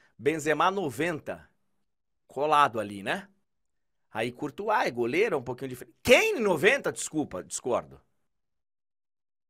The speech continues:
O Kane não pode tá no mesmo nível que o Benzema, eu acho.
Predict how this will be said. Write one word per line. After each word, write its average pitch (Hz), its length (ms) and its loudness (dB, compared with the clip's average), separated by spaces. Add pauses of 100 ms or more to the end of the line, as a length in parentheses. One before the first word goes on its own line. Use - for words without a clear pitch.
(760)
O 143 120 -6
Kane 190 220 0
não 190 140 -6
pode 147 260 0
tá 127 160 0
no 127 80 -4
mesmo 120 240 -4
nível 113 260 -8
que 120 100 -12
o - 20 -6
Benzema, 101 460 -8 (280)
eu 85 180 -8
acho. - 320 -20